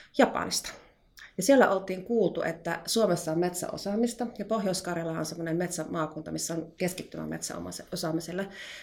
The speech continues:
Ja he oli ottanut ensin yhteyttä Saksaan, jossa Saksassa oltiin sanottu, että Suomessa on osaamista. Ja sit Suomessa otettiin yhteyttä Pohjois-Karjalan maakuntaliittoon.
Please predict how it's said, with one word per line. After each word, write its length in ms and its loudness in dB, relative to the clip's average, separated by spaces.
Ja 60 4
he 60 10
oli 160 12
ottanut 280 4
ensin 240 6
yhteyttä 320 -2
Saksaan, 720 4
jossa 160 -4
Saksassa 440 0
oltiin 200 0
sanottu, 300 0
että 100 2
Suomessa 500 6
on 100 4
osaamista. 500 -2
Ja 60 4
sit 140 6
Suomessa 360 10
otettiin 340 2
yhteyttä 300 -2
Pohjois-Karjalan 560 2
maakuntaliittoon. 880 -2